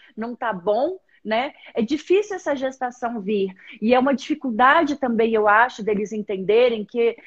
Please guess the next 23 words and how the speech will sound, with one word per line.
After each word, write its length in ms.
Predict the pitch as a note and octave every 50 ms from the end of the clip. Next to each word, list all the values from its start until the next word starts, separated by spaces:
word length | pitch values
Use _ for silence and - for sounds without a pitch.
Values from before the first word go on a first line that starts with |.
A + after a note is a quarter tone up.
| - - -
às 140 | - G#3 G3+
vezes, 180 | A3+ B3 A#3
não 140 | B3 A#3+ A#3+
é 80 | C4+ D#4
só 220 | E4 - D4+ C4+
fazer 320 | C4+ - C4 A#3 G3+ A3 A3+
um 100 | A3 A3
espermograma 840 | G#3+ - - - G#3+ G#3+ G#3+ G#3 G3+ G3 F3+ G3 G3+ G#3 G3+ G3+ G3+
e 40 | G3+
o 40 |
espermograma 760 | G#3 G3 - - G#3+ G3+ G#3 G#3 G3+ F#3 F3 G3 G#3 G#3 G#3+
tá 180 | G#3 - G#3+ G3+
com 120 | - A3+
as 120 | G#3 G#3 -
características 1000 | - A3 G3 G3 G3+ - - - G#3+ F#3+ F#3 G#3+ G#3+ G3+ - - G#3+ G3 F#3 F3
dentro, 520 | E3 F#3+ A3 A#3 B3 B3 A3 - - G3+ - - - - _ -
né, 320 | G#3+ A3 B3 D4 D#4 -
do, 260 | G#3 G3+ A3 A#3 G3 F#3+
do 140 | F#3 G#3+
parâmetro, 720 | G#3 - B3 A#3 A3 G#3+ A3 A3 A3 G#3+ G#3 G#3 G#3+ G3+
dentro 320 | F#3+ F3 G#3+ A3+ A#3 - G#3
da 100 | F#3+ F#3+
referência. 960 | G3 - A3 G#3+ - - A3 G#3 G#3+ G#3 G3+ F#3+ F3+ E3 - - - D3 -